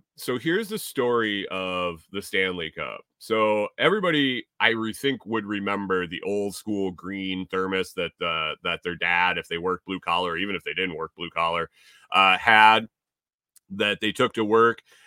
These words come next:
They had a lunchbox. They had the thermos, green and silver,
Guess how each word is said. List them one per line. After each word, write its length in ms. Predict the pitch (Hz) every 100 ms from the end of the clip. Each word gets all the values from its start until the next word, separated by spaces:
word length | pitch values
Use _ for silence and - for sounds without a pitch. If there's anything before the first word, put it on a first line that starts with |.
| _
They 200 | 101 101
had 480 | 95 101 104 98 95 _ _
a 220 | 90 90
lunchbox. 840 | 87 113 127 - 117 113 110 110 -
They 120 | 92
had 440 | 90 90 87 85 78
the 100 | 82
thermos, 600 | - 120 120 113 107 -
green 440 | 101 120 131 127
and 140 | 113 107
silver, 580 | - 101 101 98 98